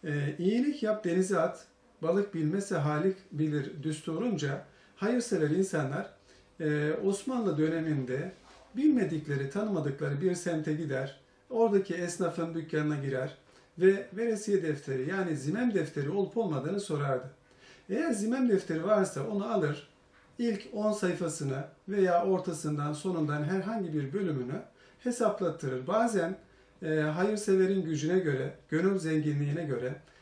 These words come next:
tamamının da hesaplattırıldığı olurdu. E, böylece, e, o hayırsever insan mahalle bakkal defterinin, e, borçlarını,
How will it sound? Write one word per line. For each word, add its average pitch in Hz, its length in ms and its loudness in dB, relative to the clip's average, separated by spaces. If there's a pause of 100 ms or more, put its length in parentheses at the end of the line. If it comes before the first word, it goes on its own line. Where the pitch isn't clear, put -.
(160)
tamamının 208 640 4
da 156 320 0
hesaplattırıldığı 139 960 -4
olurdu. 160 580 -4 (500)
E, 160 340 -2
böylece, 185 580 2 (380)
e, 156 280 0
o 226 160 4
hayırsever 208 540 2
insan 147 460 0 (260)
mahalle 196 460 0
bakkal 175 400 0
defterinin, 180 680 0 (400)
e, 156 360 0
borçlarını, 190 720 2